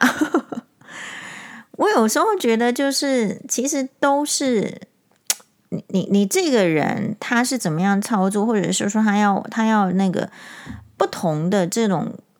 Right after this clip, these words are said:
方法太多了。所以为什么黑人跟他的这个律师也好，或者是黑人主张，通常我觉得律师主要是依据着当事人主张啦。你说很，很少说有像这个黄医师这种的，就是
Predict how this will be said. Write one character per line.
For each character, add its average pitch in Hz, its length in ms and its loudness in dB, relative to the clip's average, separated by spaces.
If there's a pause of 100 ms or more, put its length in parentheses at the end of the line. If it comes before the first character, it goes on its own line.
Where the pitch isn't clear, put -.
(240)
方 240 320 0
法 196 220 -2
太 202 400 2
多 165 380 2
了。 - 240 -2 (500)
所 - 180 0
以 330 200 2
为 302 160 2
什 247 120 0
么 180 120 2
黑 240 180 0
人 196 460 0
跟 214 160 0
他 226 180 0
的 180 140 0
这 190 160 -4
个 165 200 2
律 190 300 0
师 - 180 -2
也 165 220 0
好， 180 220 -4
或 180 120 0
者 160 80 0
是 185 140 -2
黑 202 200 2
人 156 200 0
主 - 260 -6
张， 147 380 -2 (640)
通 311 180 0
常 269 260 2
我 170 80 4
觉 170 120 0
得 180 60 2
律 220 200 2
师 202 200 -2
主 190 120 -4
要 143 160 0
是 170 520 0 (160)
依 220 100 0
据 220 160 -4
着 170 100 2
当 190 240 2
事 208 140 -2
人 156 240 -2
主 - 260 -10
张 156 280 0
啦。 165 200 -4 (380)
你 196 160 2
说 277 160 2
很， 214 260 2
很 220 220 2
少 190 260 2
说 202 340 0 (380)
有 165 220 -2
像 190 400 0
这 208 100 0
个 190 80 0
黄 165 220 0
医 175 80 0
师 185 160 -2
这 180 220 0
种 131 240 -6
的， 98 120 -4
就 175 160 0
是 175 300 -2